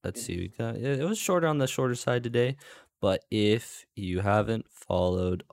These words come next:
Speaker 1: our socials, do that. Um, we will be back for the next episode, whenever that happens. I don't know. School started. It's busy, man. Um, but yeah, thanks for watching, listening.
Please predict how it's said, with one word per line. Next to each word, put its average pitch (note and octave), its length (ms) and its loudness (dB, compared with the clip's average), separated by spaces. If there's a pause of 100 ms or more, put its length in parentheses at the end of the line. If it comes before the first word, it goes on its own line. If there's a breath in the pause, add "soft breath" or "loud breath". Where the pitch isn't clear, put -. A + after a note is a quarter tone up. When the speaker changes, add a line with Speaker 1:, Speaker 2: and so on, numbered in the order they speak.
(100)
Speaker 1:
our E2+ 120 -8
socials, G2+ 600 0
do G#2+ 260 0
that. G2+ 380 2 (520 soft breath)
Um, F2 400 -4 (640)
we F#2 280 -4
will F#2 220 0
be F#2 200 -10
back F#2 580 -2 (220)
for - 180 -12
the E2+ 80 -4
next F2+ 280 -4
episode, F2 540 -6
whenever B2 260 -2
that G#2 80 2
happens. F#2+ 600 -2
I G2+ 100 -4
don't F#2 120 -2
know. F2 260 -4
School - 240 -8
started. F2 380 -4
It's B2 120 -6
busy, F#2+ 360 -2
man. E2+ 300 -4 (560 soft breath)
Um, E2+ 440 -2 (200)
but F2+ 100 -4
yeah, E2+ 100 0
thanks F2+ 220 -4
for F2+ 140 -4
watching, E2+ 420 -2
listening. E2+ 480 -8